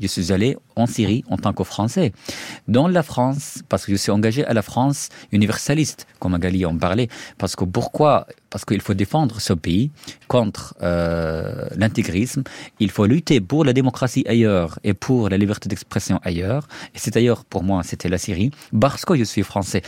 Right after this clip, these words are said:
Parce qu'on est, on est français, on est aussi intéressé par les causes, par les causes internationales. Alors revenons à la mode de vie. Euh, par exemple, on a une civilité dans une société, à mon avis. Regardez par exemple en Syrie, on peut pas, aujourd'hui, il y a cette, euh,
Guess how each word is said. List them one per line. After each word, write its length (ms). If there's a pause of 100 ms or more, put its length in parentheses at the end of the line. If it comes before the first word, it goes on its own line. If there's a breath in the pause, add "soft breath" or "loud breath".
(160 loud breath)
Parce 140
qu'on 200
est, 60
on 80
est 120
français, 360
on 60
est 100
aussi 200
intéressé 500 (260 loud breath)
par 140
les 120
causes, 380 (1000)
par 140
les 80
causes 220
internationales. 520 (280 loud breath)
Alors 140
revenons 260
à 80
la 80
mode 160
de 80
vie. 160 (520 loud breath)
Euh, 200 (560)
par 100
exemple, 320
on 80
a 120
une 120
civilité 580 (500)
dans 160
une 120
société, 460
à 60
mon 160
avis. 220 (300 loud breath)
Regardez 320
par 140
exemple 320
en 100
Syrie, 400
on 100
peut 160
pas, 640
aujourd'hui, 520
il 120
y 40
a 60
cette, 420
euh, 380